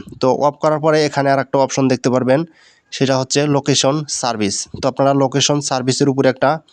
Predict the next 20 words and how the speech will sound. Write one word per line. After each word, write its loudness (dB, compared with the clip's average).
টাচ -2
করবেন। 0
তো 2
এখানে -2
টাচ 0
করার 2
পরে 2
এখানে 0
কিন্তু 0
নিচে 2
একটু -2
লক্ষ্য 2
করলে 2
দেখতে -2
পারবেন 2
ওয়াইফাই 0
স্ক্যানিং। 0
তো 0
এই 4
যেটা, 2